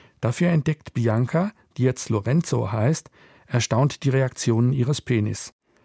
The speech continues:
Spätestens hier darf man sich fragen, ob das Buch für ein jugendliches Publikum geeignet ist. Ja, ist es, denn die eigentlichen Themen der Graphic Novel sind Identität und Gender. Wer bin ich?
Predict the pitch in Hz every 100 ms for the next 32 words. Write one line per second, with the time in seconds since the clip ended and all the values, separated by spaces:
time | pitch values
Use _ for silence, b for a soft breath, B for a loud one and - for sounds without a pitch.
0 | b b - - 151 156 156 143 131 -
1 | 214 139 170 - 120 - 131 117 120 -
2 | 104 104 117 165 180 B B B - 127
3 | - 135 - 156 - 151 131 117 127 147
4 | 147 131 131 - 120 147 - 143 143 147
5 | 151 - 107 110 98 - - _ _ _
6 | _ _ _ - 120 117 - _ _ 135
7 | - - 107 - b b b 120 123 -
8 | 135 180 170 165 151 - 135 143 135 123
9 | 120 120 131 - 113 117 143 b b b
10 | - 131 147 127 120 127 - 110 123 135
11 | 131 - 107 101 107 110 _ _ _ _
12 | _ _ 113 131 120 160 143 113 -